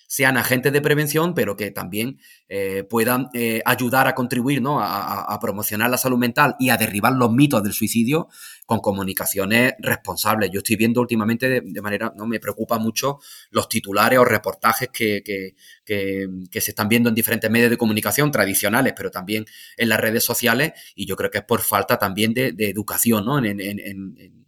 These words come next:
en el suicidio y también por una parte de, de, bueno, un poco de humildad, de, de poder asesorarse con profesionales que puedan,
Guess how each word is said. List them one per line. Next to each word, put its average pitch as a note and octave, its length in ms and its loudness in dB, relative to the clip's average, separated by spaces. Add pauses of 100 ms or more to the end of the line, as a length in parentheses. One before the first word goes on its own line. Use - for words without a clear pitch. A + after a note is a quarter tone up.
en G#2 120 -8
el G2+ 80 -6
suicidio G#2 420 -2
y F#2 60 -8
también G2+ 280 -4
por B2 120 0
una A#2+ 180 2
parte B2+ 320 -2
de, B2+ 140 -2
de, G#2 160 -6
bueno, B2 240 -10
un - 100 -20
poco G#2+ 220 -16
de A2 100 -6
humildad, A#2 480 0
de, C3 180 -4
de G#2+ 120 -2
poder G#2 220 -2
asesorarse A#2 680 0
con G2+ 160 -6
profesionales G#2+ 580 -6
que - 120 -16
puedan, A2 280 -8